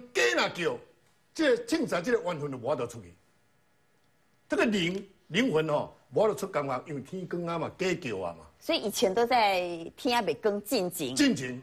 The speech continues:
Speaker 2: 哦。
Speaker 1: 啊，你有时啊人拖落去的时阵
Speaker 2: 冤魂才能够离开。
Speaker 1: 对。啊，你啊暗时七八点来清查、执，执行清查的时阵吼，迄拢无这个疑虑嘛。所以你啊看，自从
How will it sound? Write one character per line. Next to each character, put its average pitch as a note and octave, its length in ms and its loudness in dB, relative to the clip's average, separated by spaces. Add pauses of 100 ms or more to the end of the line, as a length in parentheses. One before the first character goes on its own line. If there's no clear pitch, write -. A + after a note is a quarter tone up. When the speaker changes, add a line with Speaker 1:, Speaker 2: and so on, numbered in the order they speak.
Speaker 2:
哦。 A#3 280 2
Speaker 1:
啊， - 60 4
你 G4 100 4
有 A#3 80 2
时 F#3+ 140 0
啊 C#4 80 4
人 E3+ 220 -2
拖 A#3 220 4
落 A#3 140 2
去 - 80 -2
的 A3+ 80 2
时 A3 80 0
阵 - 0 -
Speaker 2:
冤 - 0 -
魂 - 0 -
才 G3 180 -2
能 G3+ 120 0
够 G#3+ 60 4
离 F3+ 200 -2
开。 D#3+ 360 -4
Speaker 1:
对。 F3 140 4 (420)
啊， C#4+ 100 2
你 F#4 140 4
啊 A#3 200 2 (140)
暗 D#4 200 2
时 E3 260 -4
七 - 120 -2
八 C#4+ 200 4
点 B3 180 2
来 E3 120 0
清 C#4 240 0
查、 E3+ 140 2
执， F3+ 300 -6
执 E3+ 180 0
行 F#3 120 -2
清 C4 180 2
查 E3 140 2
的 D3+ 120 2
时 C#3 160 -4
阵 D3 220 -4
吼， G#2 180 -2
迄 F#3+ 80 4
拢 B3 140 2
无 D3 140 0
这 A#3 160 2
个 - 80 -2
疑 C3 180 -8
虑 G#3 220 4
嘛。 G#2 160 -6 (520)
所 G4 180 2
以 - 120 2 (160)
你 D#4+ 180 2
啊 - 120 6
看， E3+ 260 0
自 G3+ 160 0
从 F#3 180 0